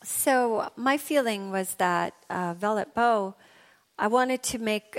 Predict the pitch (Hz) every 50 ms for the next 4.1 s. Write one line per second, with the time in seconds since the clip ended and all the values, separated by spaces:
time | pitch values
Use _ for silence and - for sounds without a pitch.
0 | - - - 214 247 262 262 269 262 - - 247 233 - 214 214 214 196 - 220
1 | 220 196 170 - - - - - 196 196 202 208 - - - 190 180 165 170 170
2 | 185 185 180 - _ _ _ - 214 202 185 180 175 175 - - - - - -
3 | 185 180 175 165 - - 180 185 180 170 165 - - - 185 175 170 170 156 -
4 | - -